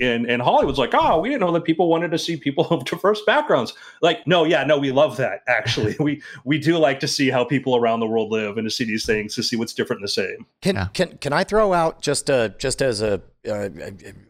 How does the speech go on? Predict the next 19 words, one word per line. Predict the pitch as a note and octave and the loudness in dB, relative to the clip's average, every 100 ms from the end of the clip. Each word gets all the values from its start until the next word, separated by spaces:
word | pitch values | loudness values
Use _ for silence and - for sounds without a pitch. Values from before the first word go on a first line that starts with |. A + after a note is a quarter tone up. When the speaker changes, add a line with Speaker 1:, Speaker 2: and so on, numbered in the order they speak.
| - | -16
Speaker 2:
we | A2+ | -10
could | A2 | -4
talk | C#3+ B2+ | -2 -2
as | A2 | -4
much | D3 D#3 | -4 -2
or | C#3 | -2
as | A2 | -2
little | B2+ C#3+ C3 A#2+ | 0 0 0 0
about | A2 G#2+ | -2 -4
this | A2+ - | -6 -4
as | A2+ | -4
you | G2+ | -4
guys | A2 G2+ | -4 -4
like, | A2+ A2+ G#2+ - | -2 0 0 -2
but | G2+ - - _ - - | -6 -6 -18 _ -10 0
holy | C4+ C#4 B2+ | 0 0 -4
cow, | - F#3 F#3 E2 D#2 _ _ _ | -4 -2 -2 -4 -10 _ _ _
they're | C#3 B3 C#4 - | 0 2 2 -2
advertising | D#3+ F#3+ F#3+ - C3 A2+ G#2 G#2+ F#2+ F#2 | -2 -2 -2 -4 0 0 0 -4 -6 -10